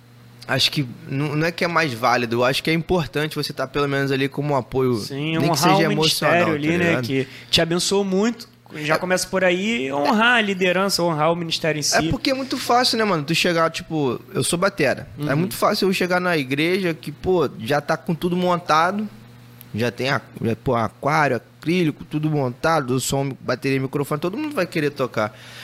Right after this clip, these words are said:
Speaker 1: Chega naquela igreja que, pô, os pratos parecem uma tampa de panela, ninguém vai querer ficar, tá ligado?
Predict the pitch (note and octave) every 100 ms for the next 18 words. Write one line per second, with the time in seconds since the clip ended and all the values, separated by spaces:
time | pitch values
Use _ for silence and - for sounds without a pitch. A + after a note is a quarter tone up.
0 | - - G3+ G#3 G3+ G3 F#3 F3 F3 F3
1 | F3 D#3 F#3 C#3+ - - D3 C#3+ D#3 C3
2 | C3+ C#3 C#3 C#3 C3 - C#3 C#3 D#3 F#3
3 | G3+ A3 A#3+ E4 F4 B3 - D#3+ - D3+
4 | B2 A2 G2 G2 G#2